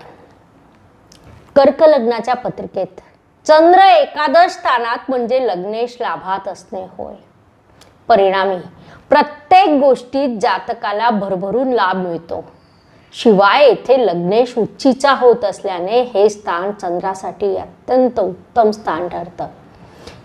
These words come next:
येथे जातकाला प्रत्येक गोष्टीत यश आणि पैसा प्राप्त होतो. विविध क्षेत्रात अनेक लाभ प्राप्त होतात. जातकाचे शिक्षण उत्तम होते.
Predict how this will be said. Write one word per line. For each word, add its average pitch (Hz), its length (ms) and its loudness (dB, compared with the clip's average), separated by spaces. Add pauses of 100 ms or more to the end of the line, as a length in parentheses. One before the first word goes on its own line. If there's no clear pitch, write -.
येथे 277 380 6 (100)
जातकाला 247 720 0
प्रत्येक 269 680 0 (140)
गोष्टीत 214 580 -2
यश 214 380 -2
आणि 190 200 -6
पैसा 190 420 -8
प्राप्त 185 440 -10
होतो. 170 320 -12 (1600)
विविध 208 460 6
क्षेत्रात 185 720 -2
अनेक 202 500 -4
लाभ 160 420 -6
प्राप्त 180 420 -16
होतात. - 1200 -12
जातकाचे 233 760 0
शिक्षण 262 540 -2
उत्तम 208 320 -2
होते. - 380 -12